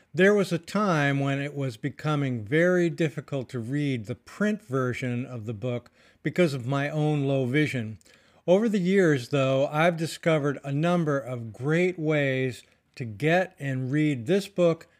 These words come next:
and many others as well. Now, get your pen and paper or recorder out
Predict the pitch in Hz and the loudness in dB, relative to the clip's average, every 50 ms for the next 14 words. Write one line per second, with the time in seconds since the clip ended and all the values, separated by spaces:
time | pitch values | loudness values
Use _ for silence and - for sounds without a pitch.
0 | _ _ - 147 147 151 147 147 143 139 143 143 143 143 135 131 131 131 135 131 | _ _ -2 0 0 0 2 0 0 0 0 0 0 0 0 -2 -2 -2 -4 -4
1 | 117 104 127 127 113 - 135 135 127 120 113 110 107 - - _ _ _ _ _ | -4 -4 -6 -6 -6 -4 -2 0 0 0 -2 -4 -8 -12 -16 _ _ _ _ _
2 | 165 175 175 160 143 127 120 113 123 - _ 147 131 165 180 180 - 233 - - | -2 0 0 2 0 -2 -2 -6 -10 -14 _ -2 0 0 0 0 -2 -8 -4 0
3 | 185 196 190 190 190 185 175 175 - 156 156 151 143 - - 131 127 127 139 - | 2 4 4 4 4 2 0 -2 0 2 2 2 2 0 0 -2 -2 -2 -4 -6
4 | - - 147 151 165 185 185 180 180 175 180 - - 220 220 208 196 160 147 135 | -6 -2 2 2 4 4 2 2 0 -2 -4 -4 -2 0 2 2 2 2 0 0
5 | 123 131 127 123 123 131 139 | 0 -2 -4 -4 -4 -6 -8